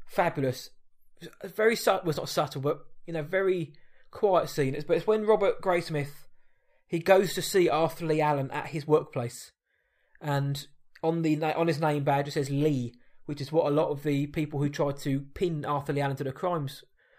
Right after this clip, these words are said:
called him. They all called him Lee. And Robert Graysmith beforehand said he wants to be able to look into the eyes of the Zodiac Killer and know that it was him. So to get some kind of payoff on that, it's only a short scene. He goes into this, um, hardware store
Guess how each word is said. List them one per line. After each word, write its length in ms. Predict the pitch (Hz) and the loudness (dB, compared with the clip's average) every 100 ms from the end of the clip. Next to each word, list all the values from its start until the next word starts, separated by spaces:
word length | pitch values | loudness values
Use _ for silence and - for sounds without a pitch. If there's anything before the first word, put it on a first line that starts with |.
| _ _ - | _ _ -2
called 280 | 220 196 139 | 0 2 0
him. 140 | 123 | 0
They 80 | 139 | 0
all 60 | 165 | -2
called 200 | - 143 | -2 -2
him 180 | 135 147 | 0 0
Lee. 320 | 156 120 - - - - - - | 0 -2 -6 -18 -20 -20 -16 -2
And 420 | 175 175 175 - - - - - - - | 0 0 -2 -6 -12 -20 -20 -20 -12 2
Robert 260 | 214 214 | 2 2
Graysmith 420 | 185 180 180 165 | 2 2 2 -4
beforehand 540 | - 160 185 151 143 139 | -4 0 2 4 0 0
said 300 | - 143 143 - - _ - | 2 2 0 -14 -20 _ -4
he 160 | 175 | 0
wants 260 | 175 180 180 | 4 4 4
to 140 | 175 | -4
be 140 | 151 165 | 2 4
able 240 | 160 156 | 4 2
to 120 | 156 156 | -4 0
look 280 | 170 170 175 | 2 2 2
into 180 | 151 | 0
the 120 | 147 151 | 4 6
eyes 320 | 151 139 135 - | 8 6 2 -4
of 140 | 147 | -2
the 80 | 151 | -2
Zodiac 480 | 135 151 151 147 - | 2 2 4 2 0
Killer 320 | - 160 131 | -2 0 0
and 180 | 135 143 | 0 0
know 280 | 156 143 143 | 2 2 2
that 180 | 135 143 | 0 -2
it 80 | 143 | -2
was 140 | 135 | -2
him. 260 | 156 135 117 - - _ - | -2 -2 -2 -12 -20 _ 0
So 280 | 185 175 | 6 6
to 120 | 170 175 | 6 6
get 160 | 208 | 6
some 100 | - 175 | 6 2
kind 180 | 185 | 4
of 120 | 165 - | 4 4
payoff 320 | 185 143 - | 2 2 0
on 80 | 135 | -2
that, 100 | 117 | 0
it's 100 | 233 | 0
only 140 | 262 | 0
a 40 | |
short 280 | 220 240 196 | 0 2 2
scene. 160 | - 147 | 0 -2
He 80 | 151 | 2
goes 260 | 190 185 | 2 2
into 180 | 190 175 | 0 0
this, 220 | 165 160 | 0 0
um, 380 | 165 151 151 147 - - - - | 4 4 4 -6 -14 -20 -10 4
hardware 360 | 196 185 156 139 | 6 8 6 4
store 440 | - 143 143 | 2 4 4